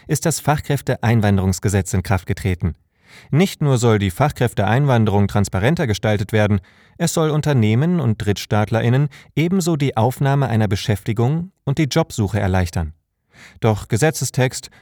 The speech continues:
bleibt nun einmal Gesetzestext. Damit Sie sich nicht eigenständig durch Paragraphen und diverse Weisungen kämpfen müssen, hat das I-Q-Informationszentrum für Fachkräfteeinwanderung Süd und Ost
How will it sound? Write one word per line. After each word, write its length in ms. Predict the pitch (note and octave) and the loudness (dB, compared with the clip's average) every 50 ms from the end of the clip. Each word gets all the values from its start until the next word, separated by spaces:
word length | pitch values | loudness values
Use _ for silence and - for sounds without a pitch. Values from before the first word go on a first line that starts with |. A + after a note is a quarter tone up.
| _ _ _ | _ _ _
bleibt 260 | D3 D3+ D3+ D3 - | -2 0 0 0 0
nun 160 | - C#3+ C#3 A2+ | 0 -2 0 0
einmal 480 | A#2 A#2 A2 G#2+ G#2+ G#2 G#2 G2+ A2 | 0 2 2 4 4 2 2 2 0
Gesetzestext. 840 | - - C#3 C3+ A2 - - - - - - F2+ D2+ - - - - _ _ _ _ _ _ _ - - - | 0 0 0 2 0 0 -2 -6 -8 -4 -4 -4 -4 -6 -10 -14 -16 _ _ _ _ _ _ _ -20 -10 -4
Damit 260 | G#2 G2 G#2 G2+ - | -2 0 0 0 0
Sie 180 | - C#3+ F#3+ | 0 0 0
sich 240 | G3 G3+ F3+ C3 - | 2 0 0 0 0
nicht 180 | C3 A2+ - G#2+ | -2 -2 0 0
eigenständig 640 | A#2+ C#3+ F3+ F3+ F3 - - B2+ A2 G#2 G2+ G2 | 0 2 2 2 0 0 2 2 2 2 2 0
durch 200 | - G2 F#2 - | 0 -2 -4 -2
Paragraphen 760 | - - F#2 F#2+ F2+ - F#2+ G2+ A2 B2+ C3 - - B2+ A#2+ | -2 -2 0 0 0 2 2 4 4 4 2 0 0 0 0
und 140 | A2 G2+ - | 0 0 0
diverse 420 | G2+ F2 G2 G#2+ B2+ B2+ A2 G#2 E2+ | 0 0 2 2 2 2 2 0 2
Weisungen 460 | G2+ G#2+ B2 C#3+ C3+ C#3 C3 B2 A#2+ | 2 2 2 2 0 0 0 0 0
kämpfen 340 | - B2 B2 A#2+ - - A#2+ | 0 0 0 0 0 2 2
müssen, 300 | A#2+ A#2+ - - B2+ A#2 - - _ _ _ _ _ - | 2 2 2 0 0 0 -2 -6 _ _ _ _ _ -4
hat 120 | D#3+ - | -2 0
das 160 | G3 E3+ - | 0 0 0
I-Q-Informationszentrum 1500 | D3+ A2+ - - - E3 F#3+ G3 - D#3 C3 C#3 B2 A2 G#2 - - C3 A#2+ D3+ D#3 - - C#3+ C#3 C3+ - - C3+ C#3 | -2 -4 -4 -4 -2 -2 0 0 0 0 0 0 0 0 0 -2 0 0 0 0 0 0 0 -2 -2 0 -2 -2 -2 -2
für 140 | - - F2+ | -2 -4 -6
Fachkräfteeinwanderung 1200 | - - - C3 B2+ - - C3+ B2+ - - A2+ A2 A#2 A#2 A#2+ A#2+ A#2+ A#2 A2+ A2+ A2 A2+ G#2+ | -4 0 0 0 0 0 -2 -4 -2 0 -2 0 0 2 2 2 2 2 2 2 2 2 2 2
Süd 220 | G2 G#2 A#2 - - | 2 2 0 0 0
und 160 | G2+ F#2 - | 0 0 0
Ost 320 | A#2 D3+ E3+ - - - | 0 0 0 -2 -8 -14